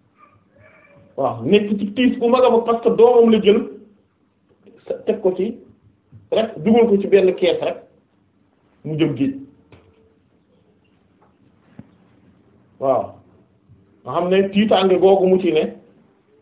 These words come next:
waaye bu ñu ñëwee ba jox ko ko ne, ah, rakk sœuram bi,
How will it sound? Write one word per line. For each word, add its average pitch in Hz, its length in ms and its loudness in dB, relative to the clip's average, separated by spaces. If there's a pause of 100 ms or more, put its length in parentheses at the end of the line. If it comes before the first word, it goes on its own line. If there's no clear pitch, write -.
(360)
waaye 208 320 4
bu 202 100 2
ñu 226 100 8
ñëwee 220 320 4
ba 196 100 4
jox 202 160 0
ko 202 120 0
ko 190 140 2
ne, 185 120 2
ah, 196 300 -4 (480)
rakk 196 160 -2 (200)
sœuram 160 320 6
bi, - 140 -6